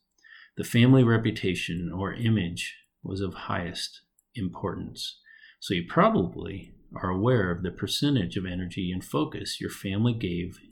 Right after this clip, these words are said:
in order to keep the show going. When you live in such a family, you are in a difficult bind. Because you are human, you need to be all, you need to be free to be yourself. Yet,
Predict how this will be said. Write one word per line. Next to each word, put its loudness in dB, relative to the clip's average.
in -2
order 0
to -2
keep 0
the -4
show 0
going. -2
When 6
you 10
live 10
in 10
such 2
a -4
family, 0
you 4
are 4
in 2
a 2
difficult -4
bind. -6
Because 0
you 4
are 0
human, 2
you 0
need 0
to -2
be 0
all, -6
you -2
need 4
to -4
be 0
free 2
to -2
be -2
yourself. -2
Yet, 0